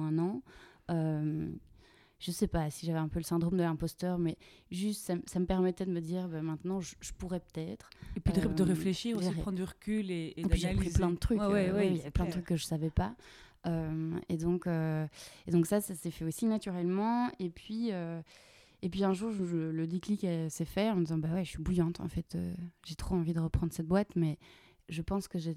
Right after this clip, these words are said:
Speaker 1: j'avais déjà, euh, Félix, j'avais déjà accouché, j'étais limite enceinte du deuxième, et je me suis dit, Bah non, euh, je, en fait, euh, je peux pas faire ça toute seule, c'est juste pas possible. Et puis, j'avais envie de continuer à avoir un duo qui allait me,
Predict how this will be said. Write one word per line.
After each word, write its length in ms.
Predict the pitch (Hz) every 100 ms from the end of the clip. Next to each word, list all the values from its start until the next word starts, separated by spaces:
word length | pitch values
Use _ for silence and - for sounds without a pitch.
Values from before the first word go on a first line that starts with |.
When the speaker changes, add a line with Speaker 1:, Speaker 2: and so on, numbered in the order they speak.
| -
Speaker 1:
j'avais 300 | - 165 160
déjà, 600 | 180 180 170 165 165 160
euh, 380 | 156 151 151 151 147
Félix, 600 | - - 170 196 277 -
j'avais 220 | 185 160
déjà 240 | 165 160 160
accouché, 440 | - - 208 220
j'étais 220 | 214 -
limite 280 | 165 175 170
enceinte 280 | 170 - 165
du 120 | 165
deuxième, 480 | 160 170 165 185 208
et 60 | 170
je 80 | 151
me 40 |
suis 200 | 147 151
dit, 0 |
Bah 340 | 143 139 - -
non, 200 | 170 151 _
euh, 180 | 151 151
je, 60 | 147 - - - - - - _
en 40 | 160
fait, 180 | 160 160
euh, 100 | 160
je 80 | -
peux 100 | 156
pas 140 | 170
faire 160 | 165 175
ça 140 | 208
toute 200 | 165 175
seule, 220 | 202 208
c'est 160 | 156 160
juste 180 | 170 -
pas 140 | 170
possible. 400 | - 165 226 190
Et 40 | 170
puis, 100 | 180
j'avais 220 | 175 165
envie 300 | 175 180 214
de 80 | 208
continuer 420 | - 180 - 185
à 60 | 175
avoir 200 | 165 160
un 100 | 165
duo 460 | 165 170 190 196 165
qui 120 | 160
allait 160 | 156
me, 260 | 160 156 156